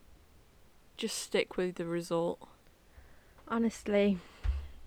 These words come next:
Speaker 1: It's ju-,
Speaker 2: It's
Speaker 1: at this
Speaker 2: just,
Speaker 1: point,
Speaker 2: come on.
Speaker 1: it's just logic and
Speaker 2: It's just
Speaker 1: just being
Speaker 2: so
Speaker 1: sensible.
Speaker 2: messy and so just, ugh.
Speaker 1: But Aston Martin,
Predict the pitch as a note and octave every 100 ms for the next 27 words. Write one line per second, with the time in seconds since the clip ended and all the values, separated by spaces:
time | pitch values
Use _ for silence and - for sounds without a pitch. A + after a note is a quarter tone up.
0 | - - - - - - A3+ G3 - -
1 | F#3 A3 G3+ G3+ F#3+ G#3 - - F3+ G#3+
2 | G3+ G3 G3 - F#3 E3+ - F3 E3+ F3
3 | F3+ E3 - E3+ D#3+ D#3+ C4+ - - D#4
4 | - - - F4 E4 D#4 D#4 C#4+ B3+ -
5 | B3+ A#3+ A3 A3 A#3 - B3 - - -
6 | C4+ C4 C4 C4 C4 - - - - -
7 | - - - - - - - - - -
8 | - - - - - - - A#3 A#3 -
9 | - - - - - - - - - -
10 | - - - - - E4 - - - -
11 | - - - - - - A#3+ - B3 A#3+
12 | A#3 - A3 B3